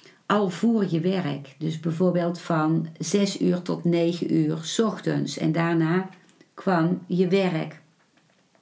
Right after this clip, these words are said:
Maar niemand van de werkers in Italië wilde meedoen met mij, met de Mystic Rose.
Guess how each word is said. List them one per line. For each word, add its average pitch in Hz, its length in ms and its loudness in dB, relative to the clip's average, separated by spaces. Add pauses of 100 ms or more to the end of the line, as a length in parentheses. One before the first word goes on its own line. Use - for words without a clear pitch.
(880)
Maar 196 180 4
niemand 247 480 4
van 208 240 2
de 190 220 4
werkers 180 640 0
in 180 280 2
Italië 175 680 2
wilde 170 500 2
meedoen 165 560 4
met 151 220 -2
mij, 143 440 -2
met 165 180 0
de 165 80 0
Mystic 160 420 0
Rose. 151 560 -2